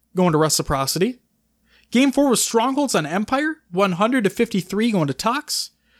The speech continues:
And finally was Game five, Slayer on Plaza, fifty to forty-two going to Tox.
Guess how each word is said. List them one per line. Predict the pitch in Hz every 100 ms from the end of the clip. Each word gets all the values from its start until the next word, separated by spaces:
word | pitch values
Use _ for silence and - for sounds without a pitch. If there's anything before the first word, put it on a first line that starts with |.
| _ _ _ _ _ 170
And | 156
finally | 240 285 269 202
was | 165
Game | 214 285 254
five, | 208 226 233 -
Slayer | - 214 285
on | 214
Plaza, | 151 208 214 208 147
fifty | - 269 294 320
to | 190
forty-two | - 202 247 220 - 247 196 147 - _ _ _ _ -
going | 220 254
to | 175
Tox. | - - 170 131 - -